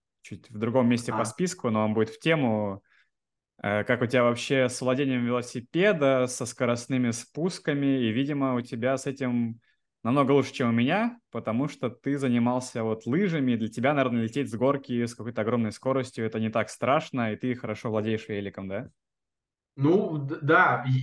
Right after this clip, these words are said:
Speaker 2: есть такое. Я, я вот, я тоже недавно к этому вот, ну, пришел, что это точно из горных лыж. Ну, во-первых, группировка, максимально аэропозиция согнутая, спина вот эта вот скрюченная, короче, ну, типа, мак-, чтоб ты максимально был плос-,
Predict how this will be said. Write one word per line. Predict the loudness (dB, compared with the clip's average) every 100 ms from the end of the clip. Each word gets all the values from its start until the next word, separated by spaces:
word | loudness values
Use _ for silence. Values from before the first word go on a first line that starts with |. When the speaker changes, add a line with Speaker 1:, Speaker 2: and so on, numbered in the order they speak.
| 0 0
Speaker 2:
есть | 0
такое. | -2 0 0 2
Я, | 4 6 6
я | 6 6
вот, | 6 4
я | 2 2
тоже | 0 0
недавно | 2 6 6 4 -2
к | 0
этому | 0 2 4
вот, | 4 2 0
ну, | 0 0 -4 _ _ _
пришел, | 0 2 4 4
что | 4 0 0 -2 -2
это | 2 4
точно | 6 4 4
из | 2 4 4
горных | 6 4 4 2
лыж. | -2 -4 -10 -4
Ну, | 2
во-первых, | 4 4 4 4
группировка, | 4 4 4 4 0
максимально | 0 0 2 4 4 4 2
аэропозиция | 4 4 4 2 2 2 2 0
согнутая, | 4 2 4 0 -2 -10 -16 _ -20
спина | -16 -4 2 6 6
вот | 4
эта | 2 2
вот | 0 -2
скрюченная, | 2 2 2 -2 -4
короче, | -4 -4 -4 2
ну, | 2
типа, | 2 0
мак-, | 0
чтоб | 0 0
ты | 0
максимально | 0 2 2 4 2
был | 2 0
плос-, | 2 2 2 -2